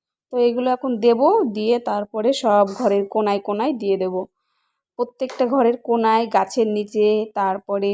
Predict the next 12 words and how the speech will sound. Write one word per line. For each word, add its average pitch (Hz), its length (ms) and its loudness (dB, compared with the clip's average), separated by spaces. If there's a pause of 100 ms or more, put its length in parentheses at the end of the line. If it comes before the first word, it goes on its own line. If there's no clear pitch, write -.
যা 269 200 2
যা 294 180 2
আমাদের 254 280 0
ব্যবসার 220 460 -4
জিনিসপত্র 220 640 -8 (560)
সব 220 160 0 (100)
কিছুতের 240 460 -2
মধ্যে 220 320 -2 (100)
এই 240 100 0
যে 208 120 -4
প্রদীপ 104 360 -4
দেব। 104 180 0